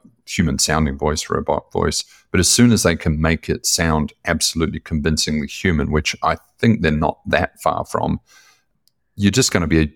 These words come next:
doing outbound, inbound calls. Like that, that's kind of deadly. Like that will wipe away a lot of the industry that are just doing these sort of mindless calls. And imagine outbound calls. Like with one bot, you could just phone a million people at one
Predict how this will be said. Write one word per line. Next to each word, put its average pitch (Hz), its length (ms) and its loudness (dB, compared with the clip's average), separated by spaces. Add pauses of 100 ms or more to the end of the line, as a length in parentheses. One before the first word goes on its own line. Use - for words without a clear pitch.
(140)
doing 80 400 2 (240)
outbound, 95 560 2
inbound 92 420 4
calls. 104 520 2 (340)
Like 95 220 0
that, 120 240 0
that's 113 340 0
kind 113 220 2
of - 120 -4
deadly. 98 540 0
Like - 140 0
that 113 180 2
will 85 300 4
wipe 95 400 0
away 85 360 2
a 85 80 2
lot 80 480 0
of 82 180 -2
the 78 360 0
industry 85 640 0 (120)
that 82 140 0
are 82 60 0
just 85 240 0
doing 78 220 2
these 73 200 0
sort - 180 2
of 78 140 -4
mindless 78 600 0
calls. - 600 -2 (560)
And 98 100 4
imagine 101 360 4
outbound 90 480 2
calls. - 380 -2
Like 82 120 0
with 92 160 -2
one 95 220 2
bot, - 420 0
you 87 100 2
could 87 180 0
just - 340 -2
phone 85 580 2
a 87 40 2
million 87 400 4
people - 300 -2
at 90 100 0
one 85 380 2